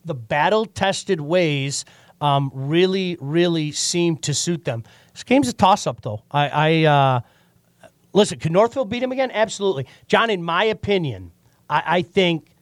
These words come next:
there are three teams in Division One that I could look at Northville, I could look at Brighton, and I look, I could look at Catholic Central, and I wouldn't be shocked at all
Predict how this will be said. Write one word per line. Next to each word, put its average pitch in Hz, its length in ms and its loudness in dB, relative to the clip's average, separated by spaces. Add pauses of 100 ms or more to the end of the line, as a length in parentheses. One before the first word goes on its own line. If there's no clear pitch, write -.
(200)
there 165 160 2
are 156 100 4
three 175 380 0
teams 165 360 0
in 139 100 -2
Division 135 400 -2
One 120 360 -4 (280)
that 139 120 -2
I 156 140 2
could 160 220 -4
look 160 160 0
at 127 100 -6
Northville, 196 560 0 (180)
I 147 80 -4
could 147 220 -4
look 151 160 -2
at 123 160 -6
Brighton, 185 400 0 (320)
and 147 140 -2
I 139 80 0
look, 147 340 -2
I 151 100 -2
could 147 200 -6
look 143 120 -4
at - 100 -12
Catholic 143 360 -6
Central, 143 400 -4
and 131 160 -4
I 151 120 0
wouldn't 175 520 0
be 156 200 0
shocked - 640 -2
at 139 220 -6
all 123 400 0